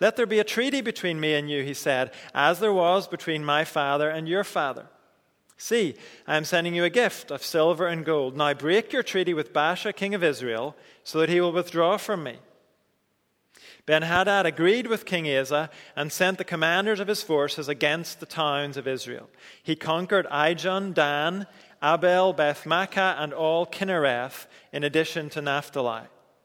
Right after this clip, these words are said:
When Baasha heard this, he stopped building Ramah and withdrew to Tirzah. Then King Asa issued an order to all Judah. No one was exempt, and they carried away from Ramah the stones and timber Baasha had been using there.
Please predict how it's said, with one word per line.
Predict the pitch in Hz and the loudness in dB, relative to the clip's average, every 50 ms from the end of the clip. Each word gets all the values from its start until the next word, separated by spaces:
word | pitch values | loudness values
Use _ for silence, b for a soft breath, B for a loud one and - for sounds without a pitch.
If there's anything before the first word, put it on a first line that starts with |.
| _ _ B B B B B B B | _ _ B B B B B B B
When | - 143 147 | -8 -4 2
Baasha | 151 151 165 190 196 - 208 175 | 4 4 4 4 2 2 0 2
heard | 165 185 214 254 240 185 | 4 4 4 4 4 2
this, | 165 156 151 - | 2 0 0 -2
he | - 156 | -6 -8
stopped | - - - 196 202 247 254 233 165 151 | -8 -4 -2 0 0 0 0 -2 -2 0
building | 175 165 160 160 156 151 | 2 2 2 2 0 -2
Ramah | 147 143 143 143 147 156 160 156 151 | 0 0 0 0 0 0 -2 -2 -2
and | 151 147 | -4 -6
withdrew | 135 143 - - - 147 156 160 160 165 | -6 -6 -8 -6 -4 -2 -2 0 -2 -2
to | 160 - | -4 -8
Tirzah. | 156 - - 160 147 139 135 - 127 120 - - _ _ _ _ _ _ _ B B B B B B B B | -12 -6 -2 -2 0 0 -2 -4 -8 -14 -16 -20 _ _ _ _ _ _ _ B B B B B B B B
Then | 139 156 165 180 196 196 | 2 2 2 2 0 0
King | - 220 208 190 170 170 170 180 | -2 -2 -2 0 0 2 4 4
Asa | 196 175 196 214 156 160 | 4 4 2 0 2 0
issued | 175 - - 190 175 | -2 -2 -2 -2 0
an | 190 180 | 0 0
order | 180 190 220 220 196 180 160 - | 2 2 2 2 2 0 0 -2
to | 147 156 151 | -2 0 2
all | 151 165 175 190 175 | 4 4 4 2 0
Judah. | 165 208 220 190 147 123 120 B B B B B | 0 -4 -2 -2 -2 -2 -4 B B B B B
No | 151 156 175 185 | -2 0 2 4
one | 196 214 214 | 4 4 2
was | 226 226 202 | 2 0 0
exempt, | 226 214 170 190 208 185 156 131 - - - - - _ _ _ _ _ _ - | -2 -4 -2 -2 -2 -2 -2 -6 -10 -18 -20 -20 -20 _ _ _ _ _ _ -10
and | 143 143 139 | -8 -2 -2
they | 143 | -2
carried | - - 170 175 180 185 202 196 | -2 0 2 2 4 4 4 4
away | 185 170 170 170 180 202 226 | 2 4 4 4 6 4 4
from | 220 - 233 202 180 | 2 0 -2 0 2
Ramah | 165 156 156 160 160 165 147 | 2 2 2 2 0 0 -2
the | 131 131 | -2 -4
stones | - - - 185 185 190 196 208 208 190 - | -8 0 2 4 4 4 2 0 -2 -4 -6
and | 151 165 156 | -8 -10 -8
timber | - 180 170 156 139 127 131 131 127 B B B B B _ | -6 -6 -4 -4 -2 0 0 0 -2 B B B B B _
Baasha | 147 143 147 156 156 - 160 151 | -2 0 0 0 -2 -2 -2 -2
had | 156 147 | -2 -2
been | 135 147 143 143 | -4 -6 -6 -6
using | 139 139 143 131 143 135 131 | -6 -8 -6 -6 -8 -6 -4
there. | 127 120 120 127 131 143 | -4 -4 -6 -6 -10 -18